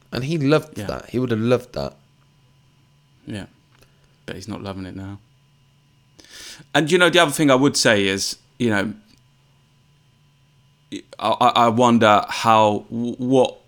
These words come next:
Speaker 2: level of directive was coming down, 'cause obviously Black Lives Matter, there was a lot of directive coming down from Trump directly and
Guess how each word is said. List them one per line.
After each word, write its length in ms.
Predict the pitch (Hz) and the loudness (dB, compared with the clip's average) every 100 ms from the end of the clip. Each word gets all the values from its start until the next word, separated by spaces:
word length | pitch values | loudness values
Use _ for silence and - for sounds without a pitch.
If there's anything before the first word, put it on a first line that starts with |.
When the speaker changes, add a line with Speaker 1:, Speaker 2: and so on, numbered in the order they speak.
| - | -4
Speaker 2:
level 400 | 117 113 104 110 | 2 2 2 0
of 140 | 101 | 0
directive 580 | 120 110 113 - 110 95 | 0 2 2 0 -6 -4
was 140 | 98 - | -6 -6
coming 320 | 113 104 95 | -2 -2 0
down, 360 | 104 98 95 92 | 0 0 -2 -6
'cause 180 | 107 | -2
obviously 400 | 117 104 - 104 | 0 0 -4 -4
Black 320 | 98 113 104 104 | -4 -2 0 0
Lives 260 | 98 92 | -4 -2
Matter, 460 | 113 104 - 101 98 | -2 -2 -2 -2 -2
there 140 | - | -4
was 100 | 98 | -6
a 60 | 104 | -4
lot 220 | 107 107 | -2 -2
of 80 | - | -2
directive 460 | 101 104 - 101 - | -2 -2 -4 -12 -8
coming 220 | 104 104 | -6 -2
down 240 | 98 95 | -2 -4
from 260 | - 107 98 | -6 -6 -6
Trump 340 | - 107 101 | -4 -4 -2
directly 420 | 104 101 98 98 - | -4 -2 -2 -4 -6
and 360 | 98 90 - | -6 -8 -12